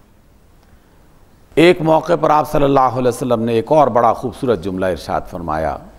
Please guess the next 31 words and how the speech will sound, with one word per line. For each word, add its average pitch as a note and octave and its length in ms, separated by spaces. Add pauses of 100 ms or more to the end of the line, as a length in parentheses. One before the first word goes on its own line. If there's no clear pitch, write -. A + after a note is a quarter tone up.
(720)
हम A#2 160
अपनी A2+ 220
ज़िंदगी G#2+ 420
पर A2 160
गौर A#2 280
करेंगे B2+ 400
तो B2 160
उसकी - 260
हकीकत A2 640
सामने G2 420
आएगी। D#2 460 (1080)
आप G#2+ 280
अलैहिस्सलाम G#2 480
फरमाते F#2 520
हैं F#2+ 380 (920)
कि C3+ 120
इंसान D3 640
की D#3+ 200
दौलत D3 400
वही C3+ 320
है C#3 220 (1040)
या B2 240
इंसान C3+ 480
का C#3+ 140
माल C3 300
वही A2+ 340
है G#2+ 360 (600)
जो C3 160
उसने B2 300
खा A#2+ 260
लिया, G#2 380